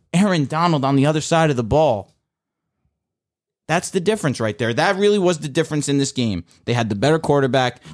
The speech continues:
they had the better defensive player, and both of them stepped up to their fullest. It was a great game, but the great ones get it done, and ultimately, that's what Staffy and Aaron Donald did.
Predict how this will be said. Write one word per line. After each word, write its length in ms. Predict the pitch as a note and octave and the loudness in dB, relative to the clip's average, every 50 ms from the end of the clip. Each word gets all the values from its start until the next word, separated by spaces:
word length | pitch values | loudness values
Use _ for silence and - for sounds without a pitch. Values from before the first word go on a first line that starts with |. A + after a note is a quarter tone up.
| - | -4
they 100 | - C3 | -2 0
had 200 | C3 C3 B2 G#2+ | 0 0 0 -2
the 60 | G#2 | -4
better 320 | G#2 G2 - C3 D3 D3+ D#3 | -6 -4 -2 0 2 2 2
defensive 540 | C3+ C3+ C3 - C#3 C3+ C3+ - C3 A#2 - | 2 0 -2 0 0 0 0 0 -2 -4 -2
player, 380 | - B2+ A#2 A2 A2 G#2 G2+ - - - _ _ | 0 0 2 2 0 0 -2 -6 -12 -20 _ _
and 220 | - C3+ C3 A#2 G#2 | 0 0 0 2 2
both 260 | - E3 E3+ D#3+ - | 2 2 2 2 2
of 100 | C#3+ C3+ | 0 2
them 160 | C#3 C3+ C3 | 2 2 0
stepped 320 | - - - C3+ B2 - C3+ | 0 0 0 0 0 0 0
up 120 | B2+ A2+ | -2 -2
to 100 | - - | -2 -2
their 100 | A2 A2+ | -2 -2
fullest. 560 | G2+ - - E2+ D#2+ D#2+ E2 - - - _ _ _ _ _ _ _ _ _ _ _ _ _ - | -4 -4 -8 -8 -8 -10 -12 -14 -18 -20 _ _ _ _ _ _ _ _ _ _ _ _ _ -6
It 60 | - | -6
was 120 | A#2 A2+ A#2 | -4 -2 -2
a 40 | |
great 280 | G#2 G2 A#2+ C3 D#3 D3+ | -2 0 0 0 2 0
game, 400 | C#3 A#2+ A2 A#2 C3 D#3+ D#3 - _ _ _ _ _ _ _ _ _ _ _ _ _ _ _ | 0 0 2 2 0 0 -4 -8 _ _ _ _ _ _ _ _ _ _ _ _ _ _ _
but 320 | - A2 C3+ E3 - _ _ _ _ _ _ | -2 0 0 -2 -2 _ _ _ _ _ _
the 80 | - A2 | -12 -8
great 200 | F#2 G2+ G#2 A#2 B2 | -6 -4 -4 -4 -2
ones 200 | D3 D3 D3 A#2 | -2 -4 -2 -2
get 140 | A#2 A#2 D#3 | 0 0 0
it 100 | F3+ E3 | 0 0
done, 360 | - A2 A2 A2+ C#3+ E3 D#3+ _ _ _ _ _ | 0 2 2 2 0 0 -4 _ _ _ _ _
and 100 | - A#2 | -2 0
ultimately, 680 | G#2 A2+ B2+ B2+ - C#3+ C#3 C#3+ C3+ C#3 D3+ E3 F#3+ E3+ D#3+ - _ - | 2 2 2 0 0 0 0 2 2 2 0 0 -2 -4 -8 -12 _ -4
that's 200 | - G#2+ - - | -4 -4 -2 -2
what 120 | C3+ B2 | -4 -4
Staffy 420 | - - A2 G#2 G#2+ A2 - A#2+ B2 | -2 -2 0 0 0 0 0 0 0
and 100 | A#2+ A2+ | 0 0
Aaron 180 | G#2+ G#2+ G#2+ | 0 0 0
Donald 300 | G2+ G2+ G2 F#2+ F#2+ E2+ | -2 -2 -2 -4 -4 -6
did. 200 | - G#1 G#1 - | -8 -12 -14 -16